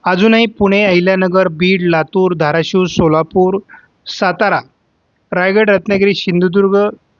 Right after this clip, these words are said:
सांगली, कोल्हापूर या भागात पावसाचं वातावरण कायम आहे. आणि हे आज आणि उद्या राहण्याची शक्यता आहे.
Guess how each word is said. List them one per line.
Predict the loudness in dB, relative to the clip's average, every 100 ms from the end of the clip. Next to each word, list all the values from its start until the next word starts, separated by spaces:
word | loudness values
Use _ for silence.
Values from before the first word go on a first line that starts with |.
| _ _ _ _
सांगली, | -8 -2 2 2
कोल्हापूर | 0 0 0 0 -2 -6
या | -4 0 0
भागात | 0 0 -2 -2 -2
पावसाचं | -2 -2 -4 -2
वातावरण | -2 0 -4 -4 -6
कायम | -2 0 0
आहे. | -2 -8 _ _ _ _ _ _ _ _ _ _ _ _ -6
आणि | 0 2
हे | 2 2 0
आज | 0 0 0 0
आणि | -2 0
उद्या | -2 0 0
राहण्याची | 0 -2 -4 -4
शक्यता | -4 -2 -2 -2
आहे. | -4 -6